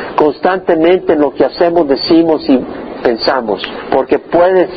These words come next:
ser que la motivación no sea sana.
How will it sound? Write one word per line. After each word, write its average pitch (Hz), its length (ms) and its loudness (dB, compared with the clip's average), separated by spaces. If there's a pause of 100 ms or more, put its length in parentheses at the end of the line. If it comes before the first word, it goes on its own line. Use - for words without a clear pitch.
ser 180 300 2
que 147 100 2
la 139 140 0
motivación 165 1040 2 (800)
no 127 240 2
sea 120 340 0 (300)
sana. 110 480 -2